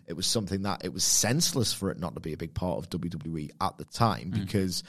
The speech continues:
Speaker 1: from the Monday Night Wars and more recently with the resurgence period of New Japan Pro Wrestling,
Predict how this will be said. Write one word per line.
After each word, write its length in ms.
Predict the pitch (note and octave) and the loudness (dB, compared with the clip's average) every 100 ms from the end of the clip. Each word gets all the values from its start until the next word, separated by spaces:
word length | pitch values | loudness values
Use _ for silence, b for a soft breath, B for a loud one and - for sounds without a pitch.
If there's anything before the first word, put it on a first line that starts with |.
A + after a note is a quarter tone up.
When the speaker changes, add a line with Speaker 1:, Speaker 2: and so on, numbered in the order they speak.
| B B B B B | B B B B B
Speaker 1:
from 160 | - G2 | -4 -2
the 60 | G#2 | 2
Monday 280 | A#2 A2 | 2 2
Night 220 | A2 A2 E2 | 2 0 0
Wars 540 | G#2 A2 G#2+ G#2+ F#2+ | 2 4 4 2 0
and 240 | F2+ F#2+ F2+ | 0 -2 -4
more 200 | A2 G#2 | -2 0
recently 500 | G2+ A2 - A2 G#2 | 2 2 2 0 0
with 200 | G#2 G2+ | 0 -2
the 220 | G#2 G2 - | -2 -2 -4
resurgence 760 | G#2 G2 - A2 A2 - G#2+ | -2 2 4 4 4 0 -4
period 480 | - A2 G#2+ G#2+ G#2 | 2 4 4 4 2
of 180 | - F#2+ | 0 -2
New 100 | A2 | -2
Japan 360 | G2+ F#2 A#2 A#2 | -2 0 0 2
Pro 160 | A2 | 0
Wrestling, 560 | F2+ D2+ F2+ - E2+ E2+ | 0 0 -2 -4 -6 -8